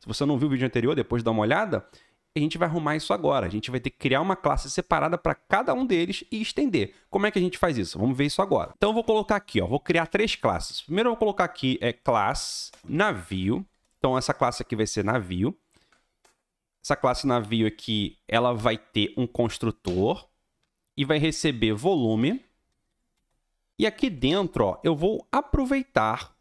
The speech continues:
né, o super. Super é o quê?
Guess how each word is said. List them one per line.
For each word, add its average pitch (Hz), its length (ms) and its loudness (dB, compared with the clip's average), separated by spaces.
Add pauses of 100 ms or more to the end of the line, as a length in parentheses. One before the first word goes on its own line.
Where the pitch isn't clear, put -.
né, 147 240 0 (520)
o 233 80 -2
super. - 640 0 (380)
Super - 440 -2
é - 80 2
o 220 80 2
quê? - 320 -4